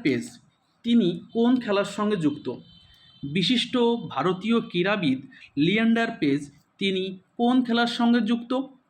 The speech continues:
তো তিনি কিন্তু লন টেনিসের সঙ্গে যুক্ত। লিয়েন্ডার পেজ তিনি লন টেনিস খেলোয়াড়, যিনি উনিশশো ছিয়ানব্বই সালে অলিম্পিকে ব্রোঞ্জ পদক জিতেছেন।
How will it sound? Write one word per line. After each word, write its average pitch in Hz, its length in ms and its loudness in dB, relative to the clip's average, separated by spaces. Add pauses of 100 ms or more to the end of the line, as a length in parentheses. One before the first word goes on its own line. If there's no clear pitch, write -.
(440)
তো 151 80 -2
তিনি 196 260 0
কিন্তু 233 420 -2 (280)
লন 196 480 2
টেনিসের 180 380 0
সঙ্গে 190 360 -4
যুক্ত। - 320 -6 (560)
লিয়েন্ডার 226 600 2
পেজ 151 220 0 (420)
তিনি 185 240 2 (220)
লন 190 460 2
টেনিস 196 360 -2 (160)
খেলোয়াড়, 120 420 -2 (500)
যিনি 170 460 0 (480)
উনিশশো 220 460 0 (300)
ছিয়ানব্বই 226 720 -2
সালে 165 380 -2 (360)
অলিম্পিকে 208 600 2 (300)
ব্রোঞ্জ 202 280 0 (140)
পদক 170 300 0
জিতেছেন। 131 420 -4